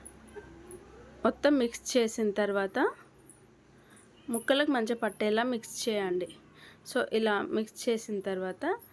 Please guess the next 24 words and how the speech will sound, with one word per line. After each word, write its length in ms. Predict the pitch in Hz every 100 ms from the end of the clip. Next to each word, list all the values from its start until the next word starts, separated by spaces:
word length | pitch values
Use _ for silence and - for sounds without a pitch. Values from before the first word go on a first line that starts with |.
| - - - -
మనము 340 | 233 233 233
పూర్తిగా 580 | 226 262 262 262 302 294
చల్లారిన 640 | 285 262 240 233 240 233 226
ఆయిల్ 340 | 220 226 226
ఉంటుంది 400 | 220 202 214 208
కదా, 280 | 220 247 415 - _ _ - - - -
మనం 160 | 220 220
అందులో 280 | 220 214
ఆవాలు, 540 | 214 208 214 208 208 202 - - _ - -
ఆ, 340 | 208 202 202 208
and 180 | 214 202
కరివేపాకు, 520 | 208 202 196 196 190
ఎండుమిర్చి 480 | 202 208 226 220 220
చేసి 180 | 214 226
పెట్టుకున్నాం 580 | 220 214 220 208 202 196
కదా, 300 | 208 269 370 - - - - -
so 80 | 269 -
ఆ 400 | - 233 240 240 -
ఆయి-, 580 | 240 254 269 240 - -
ఆయిల్ని 540 | 240 254 262 294 415
ఇందులో 360 | 330 254 233 220
వేసేసి 540 | 220 247 247 247 370
మిక్స్ 420 | 381 254 - -
చేయాలి. 420 | 214 190 190 294